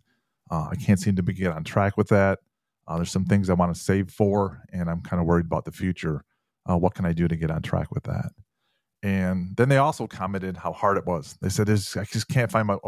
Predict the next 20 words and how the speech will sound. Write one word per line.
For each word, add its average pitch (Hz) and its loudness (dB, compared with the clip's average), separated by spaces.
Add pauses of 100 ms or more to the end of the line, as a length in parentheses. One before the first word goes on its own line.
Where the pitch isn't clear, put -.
(140)
my 95 2
way 92 2
to 85 -4
do 87 2
it. 78 -2
It's - -8
so 101 2
hard." 82 -4 (640)
Uh, 82 -10
and 95 -8
trust 131 0
me, 80 -10 (340)
it 95 0
is 101 2
hard. 80 -8
I, 98 2
I've 90 -2
been 98 4
there 95 4
myself. 87 2